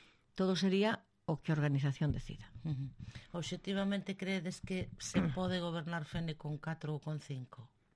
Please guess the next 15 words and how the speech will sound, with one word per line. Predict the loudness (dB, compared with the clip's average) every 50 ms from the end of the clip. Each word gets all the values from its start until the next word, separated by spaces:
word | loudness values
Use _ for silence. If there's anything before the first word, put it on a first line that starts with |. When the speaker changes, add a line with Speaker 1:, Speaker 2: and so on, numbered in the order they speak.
| _ _ _ -2 2
Speaker 1:
Bueno, | 4 4 4 4 2
o | 2 2 2
P | 2
P | 2 2 2 2
o |
fixo | 2 2 0 0 2 2
con | 2 2 2
seis. | 2 0 0 -2 -2 -6 -10 -18 -20 _ _ _ _ _ _ _ _ _ _ _ -2
Nos | 2 4 4 4 4 2
creemos | 2 2 4 6 6 6 4 4
que | 2 2 2 2
cuestión, | 4 2 2 2 2 4 4 6 4 2 0 -6 -16 -14 -14 -14 -14 -14 -14 -12 -4
eh, | 2 4 6 6 8 6 8
de | 8 6 6
dedicación, | 8 8 6 6 6 4 2 2 4 6 6 6 8 8 6 6 4